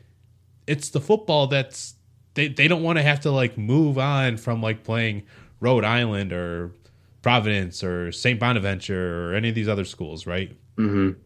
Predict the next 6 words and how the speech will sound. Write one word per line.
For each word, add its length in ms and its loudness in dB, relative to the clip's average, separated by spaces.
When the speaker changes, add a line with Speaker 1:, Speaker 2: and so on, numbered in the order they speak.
Speaker 1:
Just 300 -4
to 80 2
play 340 0
Toledo 520 -2
in 80 -8
football. 520 -10